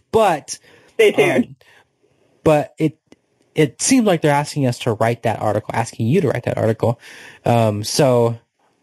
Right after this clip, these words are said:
Speaker 1: so far, the conversion rate is about five percent. We've only sent twenty emails, which is, um, a really good conversion rate when you're doing outreach. So hopefully they will accept it and we can get even a couple more. So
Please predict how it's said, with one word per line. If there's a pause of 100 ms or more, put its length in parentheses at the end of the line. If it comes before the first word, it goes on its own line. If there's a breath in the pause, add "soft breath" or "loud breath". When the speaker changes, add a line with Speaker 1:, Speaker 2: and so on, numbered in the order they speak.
(120)
Speaker 1:
so
far,
the
conversion
rate
is
about
five
percent.
We've
only
sent (400)
twenty
emails,
which
is,
um,
a
really
good
conversion
rate
when
you're
doing
outreach.
So (180 loud breath)
hopefully
they
will
accept
it
and
we
can
get
even
a
couple
more.
So